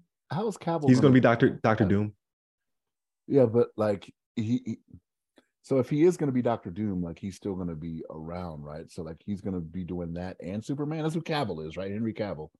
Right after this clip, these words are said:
Speaker 2: Yeah.
Speaker 1: Superman, right?
Speaker 2: Yep.
Speaker 1: Okay.
Speaker 2: And,
Speaker 1: Uh,
Speaker 2: uh, and, and The Witcher.
Speaker 1: The Witcher, yeah. So
Speaker 2: Yeah.
Speaker 1: I don't know. I, I don't, I don't know how he's gonna make that happen, 'cause I imagine they're gonna wanna keep going forward with this, right? Like, they're gonna wanna do more than one, in which case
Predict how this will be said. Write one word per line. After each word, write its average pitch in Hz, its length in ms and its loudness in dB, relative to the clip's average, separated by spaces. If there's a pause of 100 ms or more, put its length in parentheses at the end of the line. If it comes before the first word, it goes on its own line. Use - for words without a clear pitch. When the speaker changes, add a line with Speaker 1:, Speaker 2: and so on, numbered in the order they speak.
Speaker 2:
Yeah. 156 120 4
Speaker 1:
Superman, 135 220 -2 (180)
right? - 120 -2
Speaker 2:
Yep. - 140 -4 (100)
Speaker 1:
Okay. - 120 -16 (840)
Speaker 2:
And, 95 320 4
Speaker 1:
Uh, - 40 6
Speaker 2:
uh, 82 480 2 (240)
and, 101 340 2
and 110 160 4
The 104 60 4
Witcher. 92 420 0 (120)
Speaker 1:
The 110 60 -4
Witcher, 135 420 0
yeah. 95 240 -4 (840)
So - 140 -4
Speaker 2:
Yeah. 95 80 -2
Speaker 1:
I - 40 -8 (140)
don't 190 100 -10
know. 127 140 -4
I, 110 220 -2 (100)
I 107 120 -2
don't, 123 160 -4
I 110 80 -6
don't 123 100 2
know 120 160 2
how 104 140 -4
he's 101 220 -6
gonna 90 360 -6 (560)
make 104 260 -2
that 90 140 -2
happen, 87 400 -4
'cause 90 160 -8
I 98 140 -2
imagine 113 400 -2
they're 95 120 -6
gonna 90 160 -8
wanna 85 220 -8
keep 92 260 -10
going 85 440 -8
forward 82 320 -6
with 69 140 -16
this, - 280 -16
right? 73 220 -10
Like, 71 160 -12
they're 80 100 -12
gonna 78 140 -10
wanna 80 220 -10
do 82 180 -12
more 80 220 -10
than 71 160 -16
one, 71 280 -18
in 67 100 -20
which 71 200 -20
case 69 460 -16